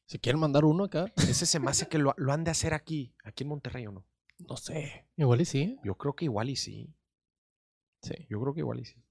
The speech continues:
Speaker 1: Igual aquí terminan el proceso de hacerlo.
Speaker 2: Eh,
Speaker 1: Pero ya.
Speaker 2: híjola, por mucho tiempo el más barato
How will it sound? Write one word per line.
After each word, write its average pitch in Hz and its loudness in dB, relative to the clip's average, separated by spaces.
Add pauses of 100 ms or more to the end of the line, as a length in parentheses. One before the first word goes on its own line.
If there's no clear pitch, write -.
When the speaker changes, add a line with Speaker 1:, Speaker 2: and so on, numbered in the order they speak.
(140)
Speaker 1:
Igual 135 10
aquí 151 6
terminan 156 8
el 135 0
proceso 147 -2
de - -14
hacerlo. 202 -12 (1800)
Speaker 2:
Eh, 143 8 (400)
Speaker 1:
Pero - 4
ya. - 8
Speaker 2:
híjola, 254 12
por 180 12
mucho 226 8
tiempo 269 8
el 269 10
más 214 8
barato 233 8